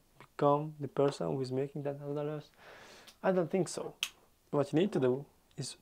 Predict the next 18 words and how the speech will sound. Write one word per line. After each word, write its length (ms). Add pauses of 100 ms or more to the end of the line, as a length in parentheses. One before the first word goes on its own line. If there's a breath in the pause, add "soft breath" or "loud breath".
attract 880 (160)
by 360 (100)
creating 720 (140)
the 180
character 480
who 180
can 200
make 240
it 200 (480)
happen. 380 (1040 loud breath)
And 120
that's 220
all 200
how 200
you 160
become 420
rich. 320
So 300